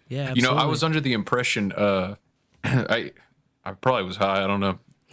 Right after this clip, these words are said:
Speaker 2: or at least a little drunk or something back th-, but w-, when you had, uh, John and Carolyn on, like, I was under the impression for a while after that, I m-, maybe I missed the premise of the show, but I was under the impression that Bowls with Buds was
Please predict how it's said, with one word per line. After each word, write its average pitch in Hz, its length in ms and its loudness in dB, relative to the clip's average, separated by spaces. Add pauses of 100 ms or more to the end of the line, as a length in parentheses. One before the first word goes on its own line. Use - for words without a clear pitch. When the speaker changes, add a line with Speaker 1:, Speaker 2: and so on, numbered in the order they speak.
(220)
Speaker 2:
or 95 60 -2
at 98 80 2
least 104 160 0
a - 40 -4
little 98 120 0
drunk 104 260 0
or 95 60 -6
something 95 260 0
back 98 260 -2
th-, 98 160 -8
but 101 220 0
w-, 104 160 -4
when 107 160 2
you 107 120 2
had, 101 440 -2 (280)
uh, 101 240 2
John 104 300 2
and 98 120 -4
Carolyn 104 400 0
on, 95 400 0
like, 92 220 0
I 104 120 2
was 107 180 0
under 113 160 0
the 107 100 2
impression 98 640 -2 (120)
for 107 140 0
a 98 80 2
while 98 340 0
after 104 300 -2
that, 110 260 -2 (320)
I 98 60 -2
m-, 98 240 2
maybe 101 340 2
I 92 40 0
missed 95 360 -2
the 92 80 -4
premise 98 380 -2
of 104 60 -4
the 95 60 -2
show, 98 280 -2 (440)
but - 80 -2
I 101 40 2
was 104 100 -2
under 113 140 0
the 110 100 0
impression 104 440 -2
that 92 140 -2
Bowls 101 520 -4 (400)
with 107 180 -6
Buds 104 340 0
was 98 380 -2